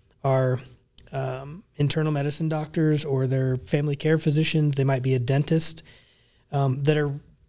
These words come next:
making these decisions on what they learned in medical school, whether it was five years ago or fifty years ago. So education, I think, has to be there with solid evidence, with citations like, like Audiel uses.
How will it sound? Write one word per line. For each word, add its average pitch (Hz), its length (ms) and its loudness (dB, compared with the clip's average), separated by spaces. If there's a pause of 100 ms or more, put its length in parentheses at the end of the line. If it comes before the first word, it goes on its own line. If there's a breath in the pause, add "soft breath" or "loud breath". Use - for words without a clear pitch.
(280)
making 165 380 2
these 147 140 0
decisions 165 640 -2 (120)
on 147 160 2
what 151 220 -2
they 156 140 2
learned 147 340 -2
in 135 420 -4 (140)
medical 135 320 0
school, 127 400 0 (220)
whether 135 220 2
it 127 60 0
was 123 120 -2
five 143 280 0
years 139 220 -4
ago 131 180 -6
or 123 80 -6
fifty 117 380 -8
years 110 260 -4
ago. 123 220 -10 (680 soft breath)
So 143 220 2
education, 160 580 0
I 139 100 -2
think, 147 200 -4
has 139 280 -4
to 143 100 -6
be 147 100 -2
there 147 180 -2
with 139 380 -4
solid 143 380 4
evidence, 139 420 -4
with 139 80 -4
citations 139 680 -4
like, 131 140 -6 (240)
like 131 160 -2
Audiel 139 440 4
uses. 151 400 2